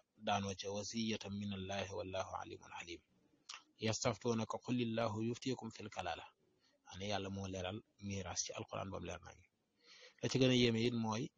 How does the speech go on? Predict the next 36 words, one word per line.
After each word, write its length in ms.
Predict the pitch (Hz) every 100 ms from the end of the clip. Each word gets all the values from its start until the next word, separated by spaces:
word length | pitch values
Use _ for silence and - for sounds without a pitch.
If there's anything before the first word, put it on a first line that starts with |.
| _ -
bam 220 | 113 120
ko 100 | 110
leeralee 400 | 120 117 110 104 101
ba 80 | 113
noppi, 380 | 120 - 147 - _ _ _ _ _ _ _ 104
da 80 | 101
ca 220 | 104 90 - _ -
bégle, 460 | 104 104 98 127 - - _ _
waaye 160 | 104 98
da 80 | 101
ca 160 | 101
xuppe 200 | 87 95 95
it 100 | 92
boole 220 | 95 78
ca. 140 | - - - _ _ _ _ -
Ndax 220 | 101 92 - - - _ _ _
wax 140 | 131 117
na 80 | 113
ne 100 | 113
képp 220 | 139 135
koo 180 | 135 131
xam 160 | 120
ne 120 | 117 110
sàmmoonte 600 | - 123 120 117 107 107
na 140 | 104
ko 220 | 104 101
nii 340 | 98 101 110 131
ma 120 | 131
ko 120 | -
diglee 340 | 117 110 107 101
day, 220 | 101 165 - _ _ _ _ - _ _ _ -
eh, 400 | 98 95 95 92 -
dig 200 | 110 107 107
na 60 | 101
ko 120 | 98
ca 120 | 95